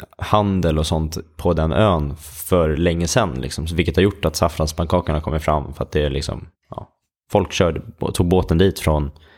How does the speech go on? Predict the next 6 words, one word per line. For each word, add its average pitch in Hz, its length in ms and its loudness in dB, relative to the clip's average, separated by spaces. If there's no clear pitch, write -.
ja, 87 240 -12
ja, - 280 -14
Estland 73 440 -4
och 71 80 -8
så 80 120 -8
vidare. 71 340 -4